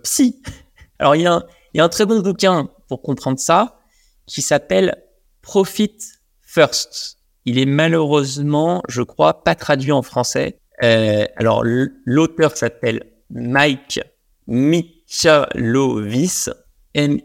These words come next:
I C H A L O W I C Z. J'y suis arrivé. Euh, oui, il est en français et il s'appelle Le Profit d'abord.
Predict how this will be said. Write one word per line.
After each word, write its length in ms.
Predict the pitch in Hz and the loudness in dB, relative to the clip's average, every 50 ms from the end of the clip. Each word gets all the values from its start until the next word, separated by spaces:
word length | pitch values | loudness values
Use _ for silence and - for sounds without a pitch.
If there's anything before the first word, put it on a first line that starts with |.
| - | -4
I 280 | - 156 151 139 131 135 - | -4 -2 -2 -2 -2 -4 -6
C 380 | - - - - 143 135 135 - | -6 -4 -2 0 0 0 0 -2
H 340 | - 139 127 123 - - - _ - | -2 -2 -2 -2 -4 -8 -8 _ -4
A 440 | 135 127 123 120 - _ _ _ - | -2 -2 -2 -2 -6 _ _ _ -4
L 320 | 131 135 131 127 127 - - | -2 -2 0 -2 -4 -6 -4
O 420 | - 143 139 135 131 135 - _ _ _ - | -2 0 0 0 0 -2 -6 _ _ _ -14
W 720 | 190 127 127 123 120 127 127 113 120 120 120 131 - _ - | -10 -6 -4 -2 0 0 0 2 0 0 -2 -2 -6 _ -6
I 300 | - 147 147 143 - _ _ _ _ _ _ _ | -4 -4 -4 -4 -6 _ _ _ _ _ _ _
C 680 | _ - - - - - 143 127 117 - - _ _ _ _ _ - | _ -14 -10 -4 0 2 2 2 2 -2 -10 _ _ _ _ _ -12
Z. 400 | 123 110 123 127 151 170 156 - - _ _ _ _ _ _ _ _ _ - | -6 0 2 2 2 2 0 -4 -10 _ _ _ _ _ _ _ _ _ -8
J'y 100 | - 117 | -6 -6
suis 180 | - - 143 | -4 -2 -2
arrivé. 560 | 120 113 113 113 113 135 160 - - _ _ _ _ _ _ _ _ - - | -2 0 0 0 0 0 -2 -2 -8 _ _ _ _ _ _ _ _ -6 -4
Euh, 280 | 110 110 107 107 107 | -2 -2 -2 -2 -2
oui, 480 | 107 107 110 131 147 139 131 - _ _ - | -4 -2 0 2 2 2 2 -2 _ _ -6
il 120 | - 113 | -2 0
est 40 | 120 | 0
en 60 | 120 | 0
français 460 | 117 - - 120 110 - - 127 120 113 | 0 0 -2 -2 -2 -2 0 0 0 0
et 120 | - 113 | 0 -2
il 100 | 107 92 | -4 -4
s'appelle 420 | - 117 107 - - 117 107 104 | -4 -6 -6 -4 -4 -2 -2 0
Le 180 | 107 113 135 135 | 0 0 0 -2
Profit 400 | 135 - - 131 117 - - 117 | -2 -2 -4 -2 -2 -2 -4 -4
d'abord. 460 | 113 113 110 113 131 143 - - _ | -4 -4 -4 -4 -4 -4 -6 -10 _